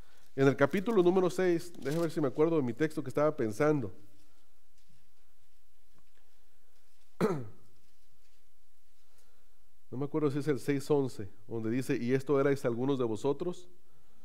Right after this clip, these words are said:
Sí, es el texto nueve, seis nueve al once en adelante. Dice, "¿No sabéis que los injustos...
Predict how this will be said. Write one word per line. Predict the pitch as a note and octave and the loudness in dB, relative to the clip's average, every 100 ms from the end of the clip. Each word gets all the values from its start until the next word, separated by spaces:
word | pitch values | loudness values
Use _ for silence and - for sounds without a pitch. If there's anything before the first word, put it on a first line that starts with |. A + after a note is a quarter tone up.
| - - - | -8 -8 -2
Sí, | - C#3 | 4 6
es | C#3 D3+ | 8 6
el | |
texto | B2+ D3 C#3+ | 4 4 4
nueve, | B2+ C3+ A#2+ G2+ | 4 6 6 4
seis | D#3 D3+ | 2 4
nueve | D3 D3 C3+ | 6 6 6
al | B2+ | 6
once | B2+ - A2 | 4 2 0
en | |
adelante. | G#2 G#2+ A#2+ A#2 F2+ - - - - - - - - - | 2 4 2 2 -4 -6 -6 -8 -8 -8 -8 -8 -8 0
Dice, | C#3+ D#3+ D#3 | 2 6 6
"¿No | C3+ C#3 G3+ | 6 10 10
sabéis | A#3+ C4+ G#3+ A#3+ - | 10 8 8 8 6
que | G#3 | 6
los | D#3 D3+ - | 8 6 6
injustos... | D3+ B2 - A#3+ - D4+ D4+ - | 4 4 2 0 2 2 2 -2